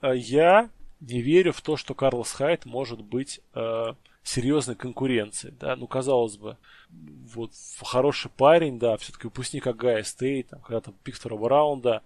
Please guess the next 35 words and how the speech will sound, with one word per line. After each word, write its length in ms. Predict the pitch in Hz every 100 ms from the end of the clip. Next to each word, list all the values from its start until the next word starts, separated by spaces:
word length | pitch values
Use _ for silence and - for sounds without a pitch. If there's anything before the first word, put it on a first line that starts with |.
| _
Не 240 | 123 160
считая 640 | 202 - - 202 220 202 156
одного 500 | 151 127 156 175 165
года, 440 | 117 160 151 120 - _
когда 680 | 107 107 107 127 127 120 117 _ -
у 420 | 120 120 117 117
Карлоса 400 | - 139 131 -
Хайда 300 | - 127 117
было 180 | 117 113
все 160 | -
хорошо 380 | 139 123 101 143
на 40 |
приеме 300 | 127 127 123
паса, 480 | 120 143 175 - 127 -
и 80 | 131
его 340 | 123 127 131
Кайл 260 | - 135 120
Шенахан 440 | - 120 - 117
грузил, 500 | 107 117 117 143 190 _ - - - _ 123
на, 500 | 113 143 156 151 - _
в 140 | - -
пассовой 400 | 180 - - 131
игре 320 | 120 131 196
Карлос 320 | - 139 127
Хайд 280 | - 175 -
это, 260 | 127 - 123
ну, 300 | 139 127 - -
не 140 | 131
ноль, 220 | 170 247
конечно, 520 | 226 160 131 110 - 113
но 380 | 127 143 127 - -
очень 280 | 139 147 123
близко 280 | 123 - -
к 80 | -
тому. 400 | 117 110 104